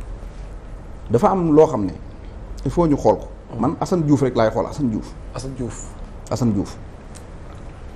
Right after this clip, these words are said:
Speaker 1: maanaam da doon tukki di, da doon tukki ñu jële ko ci tukki ba mu yor ñaari doom ñu teqale ko ki doom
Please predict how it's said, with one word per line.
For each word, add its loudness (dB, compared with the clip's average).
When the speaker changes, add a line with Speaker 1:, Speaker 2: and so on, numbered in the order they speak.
Speaker 1:
maanaam 4
da 8
doon 6
tukki 0
di, 2
da -2
doon 8
tukki 0
ñu 4
jële 8
ko 4
ci 0
tukki -2
ba -8
mu 4
yor 8
ñaari 6
doom 6
ñu -2
teqale 4
ko 0
ki -4
doom 2